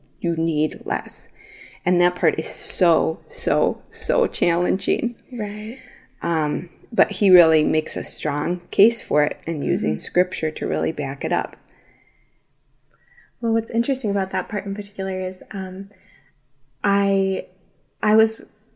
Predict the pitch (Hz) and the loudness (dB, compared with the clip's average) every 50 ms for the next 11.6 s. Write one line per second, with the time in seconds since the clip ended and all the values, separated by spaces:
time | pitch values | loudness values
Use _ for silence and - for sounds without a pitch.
0 | _ _ _ _ _ _ _ _ - 208 208 196 185 202 202 208 208 - - - | _ _ _ _ _ _ _ _ -2 0 2 2 2 0 -2 -2 -4 -4 -6 -8
1 | - - - 233 226 - 208 196 202 - - - - 262 247 254 - 220 214 208 | -6 -2 -2 -2 2 4 4 8 10 10 10 10 8 8 8 8 6 4 4 4
2 | - - - - 302 349 339 262 - - 208 214 220 - 226 220 - 220 220 220 | 2 0 -2 0 2 0 0 0 0 0 0 0 0 0 0 0 0 -2 -4 -6
3 | - - - - 180 202 208 202 165 160 160 160 - - 208 214 226 220 - - | -6 -8 -4 -2 0 2 4 4 4 4 4 4 4 4 2 0 -2 -4 -6 -12
4 | - - - - - - - - - - 220 208 202 196 190 196 185 185 185 185 | -18 -20 -14 -10 -8 -6 -6 -6 -4 0 2 2 4 4 2 0 -2 -4 -6 -6
5 | 196 - - - - 190 185 180 - - - 233 226 226 226 _ _ _ _ _ | -8 -10 -10 -8 -8 -8 -6 -8 -8 -8 -6 -6 -6 -6 -8 _ _ _ _ _
6 | _ _ - - - - - _ _ _ _ _ _ _ _ - - 233 214 208 | _ _ -18 -18 -18 -18 -20 _ _ _ _ _ _ _ _ -2 0 0 2 2
7 | 208 196 202 254 254 254 - 190 190 196 - - 190 190 190 196 - 185 190 190 | -2 -2 -2 -4 -4 -4 -4 -6 -4 -4 -6 -6 -6 -8 -8 -8 -6 -6 -6 -6
8 | - - 180 180 - - 190 190 202 - - - 208 202 - - - - - - | -4 -4 -6 -6 -6 -8 -8 -8 -8 -10 -10 -12 -12 -14 -12 -10 -8 -8 -8 -8
9 | - - - _ - 233 214 208 208 - - 226 214 220 - - - - - 226 | -10 -18 -20 _ -8 -6 -6 -6 -6 -10 -12 -12 -14 -14 -14 -16 -16 -14 -10 -10
10 | 220 226 240 233 233 240 233 247 - _ _ _ _ _ _ _ _ _ - - | -10 -8 -8 -8 -8 -8 -8 -10 -14 _ _ _ _ _ _ _ _ _ -10 -10
11 | - - - 220 202 202 202 202 202 - - | -8 0 2 2 2 2 2 0 -2 -4 -4